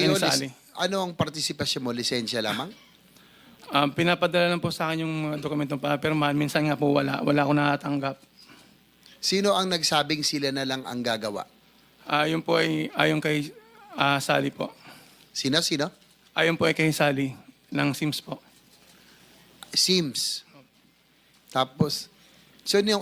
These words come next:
Speaker 2: sino ang kausap nyo ron sa district office na nagsabing sila ng magagawa?
Speaker 1: Ah, wala po akong direktang kausap sa loob ng opisina, Your Honor.
Speaker 2: Ah, Engineer, ah, si, ah,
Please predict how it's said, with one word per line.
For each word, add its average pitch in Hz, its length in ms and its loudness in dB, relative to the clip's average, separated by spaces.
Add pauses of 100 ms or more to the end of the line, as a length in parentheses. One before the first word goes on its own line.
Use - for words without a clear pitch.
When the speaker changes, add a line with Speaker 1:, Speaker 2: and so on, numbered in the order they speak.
Speaker 2:
sino 226 160 0
ang 214 140 -2
kausap 175 420 0
nyo 160 160 2
ron 156 80 0
sa 147 160 0
district 135 320 -2
office 113 640 -6
na 120 240 -2
nagsabing 120 480 0
sila 123 240 0
ng 113 160 -6
magagawa? 104 400 -10 (320)
Speaker 1:
Ah, 156 460 2
wala 170 260 2
po 185 160 -2
akong 180 160 2
direktang 165 400 -2
kausap 151 320 -4
sa 151 320 0
loob 143 160 -4
ng 147 320 -2
opisina, 139 480 -6
Your 139 240 -6
Honor. 135 240 -2 (2000)
Speaker 2:
Ah, 185 160 2
Engineer, 190 460 0
ah, 180 340 -4
si, 180 160 -2
ah, 165 300 0